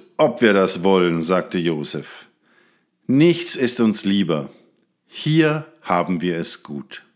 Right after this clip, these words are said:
meinte Maria. „Besser könnten es kein König und keine Königin haben“,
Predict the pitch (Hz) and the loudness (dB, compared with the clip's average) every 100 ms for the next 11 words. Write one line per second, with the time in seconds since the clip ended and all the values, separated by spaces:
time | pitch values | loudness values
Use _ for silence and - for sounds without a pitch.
0 | _ _ _ - 76 67 - 76 90 87 | _ _ _ -16 -16 -14 -12 -10 -8 -10
1 | 67 60 _ _ _ _ _ _ _ _ | -12 -16 _ _ _ _ _ _ _ _
2 | _ _ _ _ _ _ 139 - - 147 | _ _ _ _ _ _ 0 2 2 0
3 | - 127 117 113 113 107 - 101 - - | 2 4 4 2 0 0 0 -4 -4 -6
4 | - 135 143 135 - 107 104 104 101 - | -4 -2 0 -4 0 2 4 2 0 -10
5 | _ _ _ _ 101 98 - - 139 131 | _ _ _ _ -8 -8 -8 -2 2 4
6 | 117 101 - 117 92 95 78 90 80 82 | 4 2 0 0 0 0 -2 -4 -4 -6
7 | 73 76 71 | -8 -10 -14